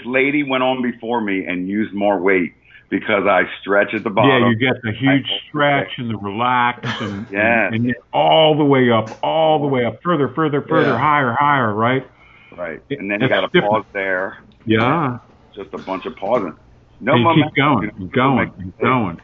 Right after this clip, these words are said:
Speaker 2: and going and going and going until it burns so bad you can't walk.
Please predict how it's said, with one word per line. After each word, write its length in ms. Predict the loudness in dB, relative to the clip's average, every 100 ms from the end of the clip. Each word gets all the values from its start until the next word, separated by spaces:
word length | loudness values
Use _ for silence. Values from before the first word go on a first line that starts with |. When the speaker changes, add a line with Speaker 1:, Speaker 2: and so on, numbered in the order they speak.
| -14
Speaker 2:
and 100 | -2
going 440 | 0 2 0 -4
and 200 | -8 -8
going 400 | -2 0 2 -2 -6
and 220 | -8 -4
going 300 | 0 0 0
until 340 | -4 -2 0 0
it 40 | -2 0
burns 340 | 2 2 0 0
so 160 | 2 2
bad 580 | 0 -2 0 2 0 -2
you 100 | -8
can't 440 | -6 -2 -2 -4 -8 -6
walk. 500 | -2 -2 -4 -8